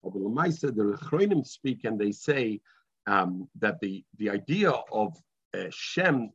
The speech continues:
we know that a Shem that's not Nichtav, uh, L'Shem this, there's no Isser Mechika of it. And if there's no Isser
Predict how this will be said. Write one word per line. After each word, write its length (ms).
we 140
know 220
that 180
a 40
Shem 420
that's 260
not 240
Nichtav, 640
uh, 140
L'Shem 720
this, 260
there's 220
no 260
Isser 300
Mechika 680
of 240
it. 100
And 260
if 120
there's 200
no 300
Isser 400